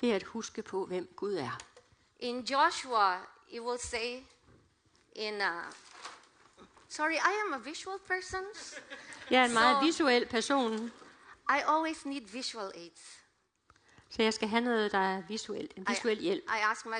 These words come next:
Speaker 2: daughter to write it down.
Speaker 1: Så jeg beder min datter om at skrive det ned.
Speaker 2: It's not good ice cream.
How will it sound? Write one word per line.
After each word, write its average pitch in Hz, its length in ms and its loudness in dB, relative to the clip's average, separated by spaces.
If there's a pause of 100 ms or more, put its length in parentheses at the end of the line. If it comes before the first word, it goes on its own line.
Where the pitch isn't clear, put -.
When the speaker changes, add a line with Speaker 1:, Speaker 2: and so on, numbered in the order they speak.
Speaker 2:
daughter 208 300 -4 (100)
to 208 80 -10
write 190 300 -6
it - 180 -18
down. 160 220 -10 (420)
Speaker 1:
Så - 60 -2
jeg 202 120 0
beder 226 220 2
min 202 120 -4
datter 202 280 2
om 208 120 0
at 196 80 -4
skrive 202 260 -2
det 202 140 -2
ned. 190 200 -4 (160)
Speaker 2:
It's 277 200 -8
not 294 160 4 (100)
good 285 140 -8 (200)
ice - 200 -8
cream. 160 240 -16